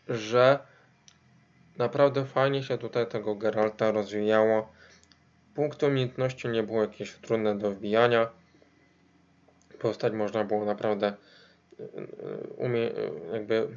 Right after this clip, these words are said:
na różny, urozmaicony sposób, e, ulepszać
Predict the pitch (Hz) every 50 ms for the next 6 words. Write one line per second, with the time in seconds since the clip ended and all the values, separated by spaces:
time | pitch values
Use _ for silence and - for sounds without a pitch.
0 | - - - - - - 117 117 120 120 120 120 117 - 123 117 113 113 110 101
1 | - - 117 113 107 107 113 110 110 107 - 113 107 107 104 - - 110 107 -
2 | 110 104 - - _ _ _ - - _ _ 123 113 110 110 110 104 - - -
3 | 123 120 127 135 131 - - 123 117 113 - -